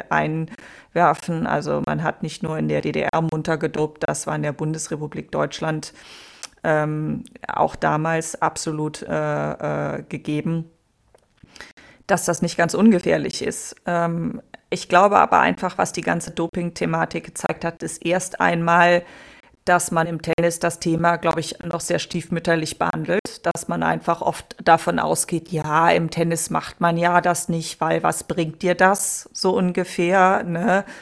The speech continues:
Du wirst keine bessere Vorhand, äh, spielen mit Doping. Nein, natürlich nicht, aber wenn du in einem langen, anstrengenden Match besser durchhältst, dann hast du auch bessere Chancen, deine Vorhand gut zu spielen. Man muss es einfach mal sagen. Ähm, ich glaube,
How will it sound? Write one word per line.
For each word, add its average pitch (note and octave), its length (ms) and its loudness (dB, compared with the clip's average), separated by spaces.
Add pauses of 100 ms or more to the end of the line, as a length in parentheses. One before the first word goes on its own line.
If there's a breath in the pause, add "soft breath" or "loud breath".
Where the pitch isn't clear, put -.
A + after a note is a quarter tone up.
Du F3 100 -12
wirst F3 220 4
keine E3+ 220 4
bessere E3+ 380 2
Vorhand, F3 640 2
äh, F#3 380 0
spielen F3+ 480 -2
mit F3+ 180 -2
Doping. F#3 460 0
Nein, E3+ 260 2
natürlich D#3+ 480 -4
nicht, F#3 380 -2
aber E3 340 0 (480 loud breath)
wenn E3 60 -8
du E3 80 0
in E3+ 120 2
einem D#3+ 140 2
langen, E3+ 340 2
anstrengenden E3+ 800 -2
Match - 260 -4
besser E3 240 -2
durchhältst, E3+ 680 -2
dann E3 160 0
hast F3 200 -4
du - 40 -4
auch - 120 -2
bessere E3+ 360 -2
Chancen, E3 460 -2
deine D#3+ 240 -2
Vorhand E3+ 380 0
gut D3+ 180 -6
zu - 100 -6
spielen. D3 460 -8 (480)
Man D#3+ 240 -6
muss - 240 -8
es D#3 100 -10
einfach D#3+ 300 -4
mal D#3+ 160 -4
sagen. D#3+ 460 -2 (840 loud breath)
Ähm, E3+ 380 4
ich E3+ 100 -10
glaube, E3+ 460 4